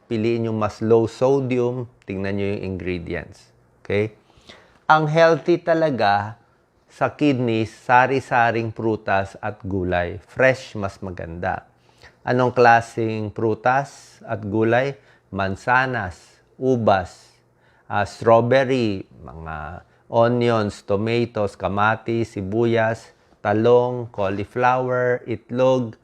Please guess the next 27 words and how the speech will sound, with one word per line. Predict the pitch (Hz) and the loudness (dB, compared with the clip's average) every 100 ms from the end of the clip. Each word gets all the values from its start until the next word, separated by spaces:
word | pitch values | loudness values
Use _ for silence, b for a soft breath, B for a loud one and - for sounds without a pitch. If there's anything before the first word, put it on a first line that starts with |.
| b b _ | b b _
pwede | 110 110 107 107 | -4 -2 -2 -4
ang | - | -6
isda, | 104 - 113 117 117 - b b b | -12 -6 2 2 2 -4 b b b
at | 143 143 - | 0 0 -4
any | 147 143 147 147 | 0 0 0 -2
mga | 135 117 120 117 | -2 -2 0 2
leafy | 120 117 120 | 0 0 -2
green | 95 104 113 101 | 0 0 0 0
vegetables. | 95 87 - 95 87 98 90 - | 0 -2 -6 -8 -4 -4 -4 -2
Wala | 135 156 | 4 4
naman | 160 160 143 | 4 0 0
talagang | 135 127 120 107 | 0 0 -2 -2
bawal. | 95 87 92 92 - | -2 -2 -4 -6 -6
Alam | 113 117 | -8 -6
ko | 139 | -6
may | 127 113 | -4 -4
ibang | 104 110 110 | -2 -2 -2
nagsasabi | 104 - 104 104 101 101 | -4 -6 -4 0 0 -2
na | 101 98 b b b b b | -4 -8 b b b b b
baka | 95 - 98 | -6 0 0
bawal | 101 98 101 104 104 | 6 6 6 4 2
yung | 101 98 | -2 -6
sobrang | - 98 92 92 92 | -6 -6 -6 -6 -8
spinach, | - - 143 147 143 135 135 127 | -10 -6 -4 -2 -2 -2 -2 -4
sobrang | - 107 101 104 104 | -4 -2 0 -2 -4
asparagus. | - - 123 127 131 123 135 127 | -12 -2 2 2 0 -2 -4 -4
Actually, | - 120 - 143 151 | -8 -10 -8 -8 -8